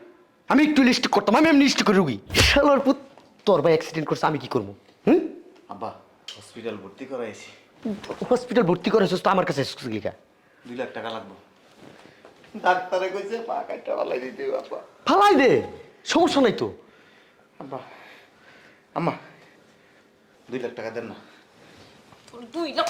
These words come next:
Speaker 3: টাকা দিমু, হ্যাঁ? তোর ভাই অ্যাক্সিডেন্ট করছে, আমরা কি করবো, হ্যাঁ?
Speaker 2: আম্মা, কি বললেন এটা? চিকিৎসা করাবো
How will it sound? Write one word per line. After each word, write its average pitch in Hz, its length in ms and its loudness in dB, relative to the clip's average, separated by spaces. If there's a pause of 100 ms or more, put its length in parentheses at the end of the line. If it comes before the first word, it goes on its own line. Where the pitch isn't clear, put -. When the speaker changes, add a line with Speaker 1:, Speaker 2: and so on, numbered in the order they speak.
Speaker 3:
টাকা 392 180 -4
দিমু, 370 160 -10 (100)
হ্যাঁ? - 160 -2 (600)
তোর 349 160 -4
ভাই 339 100 4
অ্যাক্সিডেন্ট 359 300 -4
করছে, 381 140 -4 (180)
আমরা 622 180 2
কি 392 120 0
করবো, 240 180 -6 (120)
হ্যাঁ? 427 180 6 (1500)
Speaker 2:
আম্মা, 139 180 -6 (880)
কি 202 140 -10
বললেন 185 280 0
এটা? 120 140 -6 (680)
চিকিৎসা 202 340 -6
করাবো 208 200 4